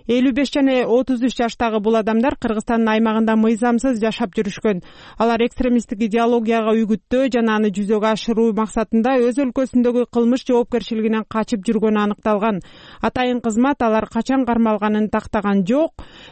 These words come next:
Белгиленген тартипте кармалгандар өнөктөштөрдүн тиешелүү органдарына өткөрүлүп берилгени гана кабарланды.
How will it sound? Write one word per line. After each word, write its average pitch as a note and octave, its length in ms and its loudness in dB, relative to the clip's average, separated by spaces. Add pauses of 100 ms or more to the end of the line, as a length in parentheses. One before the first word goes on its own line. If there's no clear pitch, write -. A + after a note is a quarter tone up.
Белгиленген C4 600 0
тартипте C4 880 0
кармалгандар G#3+ 680 0
өнөктөштөрдүн A#3+ 800 0
тиешелүү B3 640 2
органдарына A3 840 0 (120)
өткөрүлүп A3 540 -2
берилгени G#3 760 0
гана G3+ 380 0
кабарланды. G3 840 0